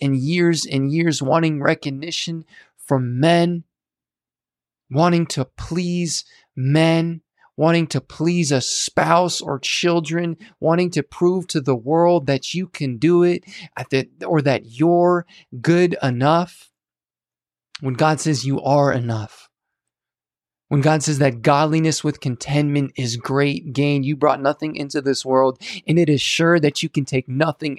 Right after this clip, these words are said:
out of it. So we have different desires that are not from God, or that pull us out of the will of God when we step in, in our own human ways, in our own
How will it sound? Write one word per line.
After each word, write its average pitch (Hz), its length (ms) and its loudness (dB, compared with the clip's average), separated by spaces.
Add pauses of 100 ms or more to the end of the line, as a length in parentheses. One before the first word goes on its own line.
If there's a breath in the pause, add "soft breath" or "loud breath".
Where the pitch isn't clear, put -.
out 135 220 2
of 113 120 -6
it. 107 120 -16 (560)
So - 260 0
we 165 180 0
have 165 540 -4
different 190 420 -2
desires 131 920 -2 (760)
that 143 160 0
are 139 300 2
not 160 460 0
from 160 240 -2
God, 139 280 2
or 139 140 0
that - 300 -2
pull 180 360 2
us 156 220 -2 (160)
out 175 400 2
of 156 240 -2 (300 soft breath)
the 139 140 0
will 165 340 2
of 139 220 -2
God 147 340 4
when 135 140 -4
we 180 120 -6
step - 560 -2
in, 160 340 -2 (260 loud breath)
in 143 100 0
our 131 200 2
own 180 220 2
human 170 360 0
ways, 151 420 2
in 139 80 -2
our 135 220 2
own 180 320 0